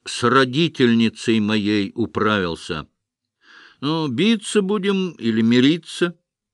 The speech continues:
спросил жихарь, поигрывая дубиной. Драться с водяником на суше весьма удобно, зато нечестно.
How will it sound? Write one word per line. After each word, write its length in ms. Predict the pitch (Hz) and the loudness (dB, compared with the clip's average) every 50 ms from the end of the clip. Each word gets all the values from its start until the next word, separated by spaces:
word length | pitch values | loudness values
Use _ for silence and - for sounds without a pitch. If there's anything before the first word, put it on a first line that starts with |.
| _ _ | _ _
спросил 600 | - - - - - 95 90 - - 95 87 78 | -20 -20 -12 -6 -4 -4 -4 -2 -4 -6 -6 -4
жихарь, 380 | 71 120 160 170 - 170 156 - - - - - - _ - | -4 -4 -4 -2 -2 -4 -6 -8 -12 -20 -20 -20 -20 _ 2
поигрывая 580 | 101 110 131 143 143 135 139 147 147 147 147 | 4 4 4 4 2 2 0 0 2 0 0
дубиной. 600 | 131 113 107 98 85 82 78 73 76 78 78 - _ _ _ _ _ _ _ _ _ _ _ _ _ _ _ _ _ _ _ _ _ _ _ - | 0 0 -2 -2 -2 -4 -6 -6 -8 -8 -10 -10 _ _ _ _ _ _ _ _ _ _ _ _ _ _ _ _ _ _ _ _ _ _ _ -20
Драться 1040 | - - 104 104 127 156 175 180 175 - - - - 147 143 135 127 123 110 95 - _ _ _ _ | -10 -6 -4 -2 -2 -2 -2 -4 -6 -8 -12 -6 -2 -2 0 0 0 -2 -4 -6 -10 _ _ _ _
с 200 | - - - - | -20 -16 -14 -10
водяником 840 | 80 90 101 85 92 87 82 80 - - - 175 185 180 170 139 104 92 | -8 -8 -8 -6 -6 -8 -8 -10 -12 -6 -2 0 0 0 0 -2 -4 -6
на 120 | 92 92 | -6 -8
суше 500 | - - - 165 190 320 269 - - 131 | -8 -10 -10 -8 -6 -6 -6 -6 -8 -8
весьма 300 | 127 131 131 - 269 277 | -8 -8 -8 -10 -10 -8
удобно, 560 | - 185 175 226 208 202 175 113 87 76 67 - _ _ _ _ _ _ _ _ - - - - | -8 -8 -6 -2 -2 -2 -2 -2 -6 -10 -12 -16 _ _ _ _ _ _ _ _ -20 -20 -20 -18
зато 360 | - 76 80 78 73 - 76 | -14 -12 -12 -12 -12 -12 -12
нечестно. 960 | 71 80 82 - - - 170 175 165 - - - - - - 120 120 117 - | -10 -10 -10 -10 -10 -8 -6 -6 -6 -8 -12 -16 -16 -16 -14 -14 -14 -16 -18